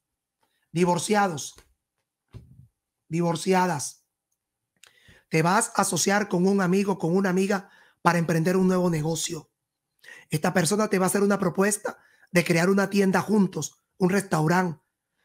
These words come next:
Van a vender artículos personales, algo, algo que compra mucho la gente. Van a empezar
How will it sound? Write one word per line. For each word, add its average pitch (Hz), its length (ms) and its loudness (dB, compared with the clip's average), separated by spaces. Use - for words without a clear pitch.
Van 180 140 4
a 226 60 2
vender 220 220 2
artículos 233 440 0
personales, 185 720 -2
algo, 208 580 2
algo 202 280 2
que 190 100 -8
compra 208 240 2
mucho 208 240 2
la 180 80 2
gente. 202 320 0
Van 190 140 2
a 220 40 0
empezar 220 500 0